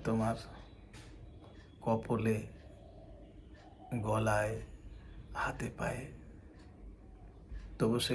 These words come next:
কবিতাখানি আজও নির্মেদ, সতেজ, সবুজ, উজ্জ্বল। প্রিয় মল্লিকা, জানালাটি খোলাই ছিল,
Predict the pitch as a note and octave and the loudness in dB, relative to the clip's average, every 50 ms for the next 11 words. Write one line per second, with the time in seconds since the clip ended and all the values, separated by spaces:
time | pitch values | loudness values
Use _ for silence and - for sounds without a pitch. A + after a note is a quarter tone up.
0 | A#2+ - - A2 A2 A2 A2 A#2+ A2+ - - A2+ A2 A2+ G#2+ G2+ G2+ G#2 G#2 G#2+ | 4 4 4 4 4 4 4 2 2 2 2 2 4 6 6 6 6 4 4 4
1 | A2+ A2+ A2+ A2+ - - - - - - - - - - - - - - - - | 4 4 4 2 -2 -8 -10 -12 -12 -12 -12 -12 -12 -12 -14 -14 -14 -14 -12 -2
2 | - - A2 G2+ G#2+ G#2+ G#2+ G#2 G2+ G#2+ A2+ A2 G#2+ G#2+ G#2+ G#2+ - - - - | 2 4 4 6 6 6 4 4 4 4 4 6 6 4 2 2 0 -4 -4 -6
3 | - - - - - - - - - - - - - - - - - - - A2 | -6 -8 -10 -10 -10 -10 -10 -10 -10 -10 -10 -8 -8 -6 -4 -2 0 2 4 4
4 | G#2 G#2+ G#2 G2+ G2+ G#2+ - - - - - - - - - - - G#2 G2 F#2+ | 2 4 4 2 2 2 0 -2 -6 -8 -8 -8 -4 0 2 2 4 4 4 4
5 | F#2 F#2+ G2+ - - - - - G2+ F#2+ - - - G#2 - - - - - - | 4 4 4 2 0 -2 -2 -2 -2 -2 0 0 0 0 0 -2 -4 -8 -12 -14
6 | - - - - - - - - - - - - - - - - - - - - | -16 -16 -16 -14 -12 -12 -12 -12 -12 -12 -14 -14 -14 -14 -14 -12 -12 -12 -14 -14
7 | - - - - - - - - - - - - - - - - - - - - | -14 -14 -14 -14 -14 -14 -12 -12 -12 -10 -10 -10 -10 -10 -10 -10 -10 -10 -12 -12
8 | - - - - - - - - - - - - - E3 E3 E3 D#3+ D3 C3+ B2+ | -12 -12 -12 -12 -12 -12 -12 -12 -12 -12 6 12 12 12 12 12 12 12 12 12
9 | B2 B2 - - A2 G2+ - - - - - - - - - - - - - - | 12 10 6 6 6 4 4 2 -2 -6 -10 -12 -12 -10 -10 -10 -10 -12 -12 -12
10 | - - - - - - - - - - - - - - - - - - - - | -14 -14 -14 -14 -16 -16 -16 -16 -16 -16 -16 -16 -16 -16 -16 -16 -16 -16 -16 -16
11 | - - - - - - D3+ D3+ D3+ D#3+ F3 F3 F3+ F3+ F3+ F3+ G3+ G3 G3 - | -16 -16 -16 2 10 12 12 12 12 12 12 12 12 12 12 12 12 12 12 12
12 | - - E3 E3 E3 E3+ E3 - - - E3 C#3 | 12 12 12 12 12 12 12 12 12 10 12 12